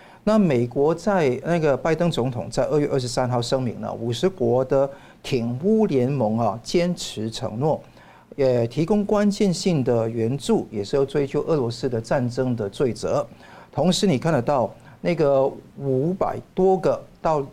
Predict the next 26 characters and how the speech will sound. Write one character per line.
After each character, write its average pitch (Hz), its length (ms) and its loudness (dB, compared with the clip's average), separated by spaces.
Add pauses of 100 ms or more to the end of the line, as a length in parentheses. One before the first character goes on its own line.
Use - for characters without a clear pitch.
(160)
接 180 260 2
近 160 300 -2
六 196 240 4 (120)
百 107 260 -2
个 117 140 -4
不 175 220 -2
同 113 180 -4
的 113 80 0
制 113 220 -4
裁 110 180 -2
措 120 220 -2
施， 127 260 -2 (460)
原 147 180 2
因 170 60 0
都 190 140 4
起 110 260 -6
因 151 240 0
于 110 220 -4
俄 170 120 2
乌 135 140 2
战 131 240 -2
争 127 260 0 (140)
跟 156 240 0
纳 165 140 2
瓦 104 180 -4
尼 107 260 -6